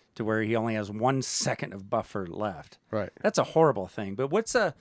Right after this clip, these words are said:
Speaker 1: I think it'd be cool to get the opinion of, of you, Lance, and, and George on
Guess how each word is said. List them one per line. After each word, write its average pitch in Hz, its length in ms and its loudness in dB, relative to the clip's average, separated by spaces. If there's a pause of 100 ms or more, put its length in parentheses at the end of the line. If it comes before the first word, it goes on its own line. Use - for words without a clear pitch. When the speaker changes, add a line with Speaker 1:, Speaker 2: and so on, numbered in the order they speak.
(500)
Speaker 1:
I 160 100 4
think 214 220 0
it'd 156 140 2
be 165 140 2
cool 156 320 2
to 151 60 0
get 147 580 2
the 131 100 0
opinion 143 600 2
of, 117 420 -2
of 104 400 -2
you, 123 200 -2
Lance, 113 340 -4
and, 104 220 -6
and 117 200 -2
George 101 460 -4
on 104 500 -4